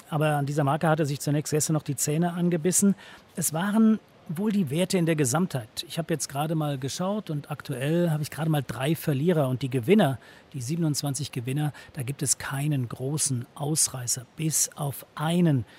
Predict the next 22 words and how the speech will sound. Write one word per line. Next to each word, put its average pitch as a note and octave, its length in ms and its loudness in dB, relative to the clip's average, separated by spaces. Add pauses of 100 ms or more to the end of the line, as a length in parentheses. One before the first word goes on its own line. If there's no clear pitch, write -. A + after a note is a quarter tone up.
(300)
Das B2 180 -4
ist - 500 0
wieder D3 320 0
mal C#3 340 2 (280)
Wirecard. C#3+ 640 0
Man A2+ 140 -4
kann's D3+ 260 -2
zwar B2+ 120 -2
nicht B2 160 -8
mehr A#2 120 -4
hören, A3 220 2 (100)
aber E3+ 340 0
heute D3 260 0
gibt's C3+ 220 -6
da B2+ 100 -4
wieder A#2 180 -4
Bewegungen. C#3+ 640 -2
Klarer B2 460 -8
Tagessieg, D3 720 -4 (240)
plus F3+ 340 0
fünfzehn D#3+ 560 -2
Prozent. D#3+ 640 0